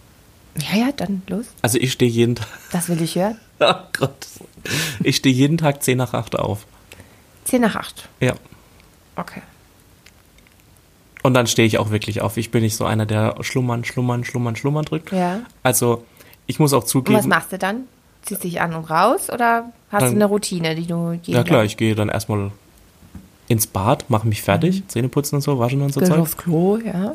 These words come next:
Speaker 2: Ja.
Speaker 1: Mhm.
Speaker 2: Und dann ziehe ich mich an, mache mich fertig.
Speaker 1: Mhm.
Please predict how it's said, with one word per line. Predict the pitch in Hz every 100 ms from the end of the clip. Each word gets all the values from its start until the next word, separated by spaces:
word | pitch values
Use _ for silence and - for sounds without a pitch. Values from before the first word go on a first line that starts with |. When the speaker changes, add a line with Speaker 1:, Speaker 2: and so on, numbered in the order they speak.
| 302
Speaker 2:
Ja. | 113 113 156
Speaker 1:
Mhm. | 170 - _ _ - -
Speaker 2:
Und | 110 107
dann | 104 131 196 226 - - - - - - - - - _ - -
ziehe | - 113
ich |
mich | 113 104
an, | 78 151 190 -
mache | 131 120
mich | 107
fertig. | 120 131 208 - _
Speaker 1:
Mhm. | 180 175 170